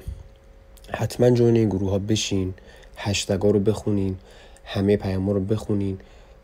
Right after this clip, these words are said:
به راحتی به هر کسی اعتماد نکنید، ولی باز از همون گروه‌ها کلی اطلاعات خوب می‌تونید کسب بکنید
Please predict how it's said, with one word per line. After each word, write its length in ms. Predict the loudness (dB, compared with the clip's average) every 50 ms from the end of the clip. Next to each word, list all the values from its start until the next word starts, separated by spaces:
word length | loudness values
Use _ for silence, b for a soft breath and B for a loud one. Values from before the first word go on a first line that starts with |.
| -2
به 120 | 2 2 4
راحتی 500 | 4 4 4 4 2 0 -2 -2 -2 0
به 120 | 0 2
هر 160 | 2 2 0
کسی 380 | 0 -2 -4 -4 -4 -2 -4 -4
اعتماد 540 | -4 -4 -4 -2 0 0 0 0 0 0 -2
نکنید، 580 | -2 -2 -2 0 0 2 4 4 2 2 2
ولی 160 | 0 2 2
باز 320 | 2 2 2 4 4 2 0
از 200 | -2 -4 -6 -8 -10 -10 -12
همون 560 | -14 -14 -10 -4 -2 0 2 2 2 0 0 -2
گروه‌ها 360 | -2 -4 -4 -2 -2 -2 -2
کلی 340 | -2 -2 -2 0 0 0 -2
اطلاعات 460 | -4 -6 -6 -6 -4 -4 -4 -4 -6
خوب 280 | -8 -6 -8 -8 -6
می‌تونید 340 | -6 -6 -4 -2 -2 -2 -2
کسب 340 | -4 -8 -8 -8 -8 -8 -10
بکنید 360 | -12 -14 -12 -10 -10 -10 -12